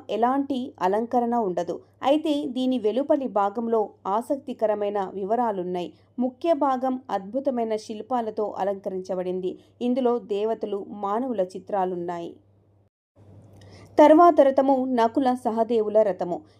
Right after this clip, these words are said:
ఈ ఆలయము ఇంద్రునికి అంకితం చేయబడింది. ఇది ఏనుగులను పోలి ఉంటుంది. ఈ రథాన్ని మాత్రమే ఊరేగింపులో ఉంచలేదు. ఈ ఆలయ పైకప్పు కూడా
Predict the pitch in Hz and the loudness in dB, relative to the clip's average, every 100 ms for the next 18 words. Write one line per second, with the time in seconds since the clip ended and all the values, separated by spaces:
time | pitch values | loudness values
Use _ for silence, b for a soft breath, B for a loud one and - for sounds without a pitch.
0 | - 277 339 - 262 285 294 277 269 - | -2 0 2 0 0 4 4 2 0 -4
1 | 233 226 285 269 254 233 - 208 202 240 | -4 -2 0 0 -2 -6 -6 -8 -6 -2
2 | 240 208 208 185 180 185 180 - b _ | -2 -2 -4 -2 -2 -2 -4 -8 b _
3 | 311 302 285 294 214 220 285 277 262 247 | 0 0 0 -4 -2 0 2 2 0 -2
4 | 233 196 208 240 190 185 190 185 185 B | -4 -4 -2 0 -2 -4 -6 -4 -6 B
5 | _ 277 320 302 - 302 311 302 214 220 | _ 0 4 2 2 2 4 4 2 -2
6 | 226 269 262 247 202 240 277 247 247 247 | -2 -4 -4 -4 -4 -2 -2 -2 -4 -2
7 | 233 240 - 196 190 214 180 175 - b | -2 -2 -4 -8 -2 -2 -2 -4 -8 b
8 | b 254 302 - 202 226 277 294 254 214 | b 0 0 0 0 2 2 0 0 -2
9 | 208 233 269 254 247 226 226 226 | -2 -2 -4 -4 -8 -2 0 2